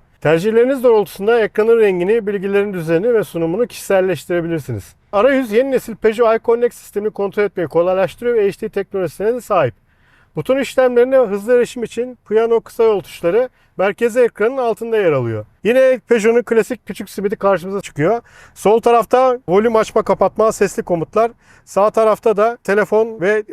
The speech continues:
araç menüsüyle ilgili butonlar bulunuyor. Ortada da marka, yeni marka logomuz var.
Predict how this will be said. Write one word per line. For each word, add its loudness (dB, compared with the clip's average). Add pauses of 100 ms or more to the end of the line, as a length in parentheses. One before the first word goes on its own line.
(140)
araç 0
menüsüyle -4
ilgili -6
butonlar -2
bulunuyor. -4 (640)
Ortada 2
da 2
marka, 0
yeni 0
marka 0
logomuz -2
var. 0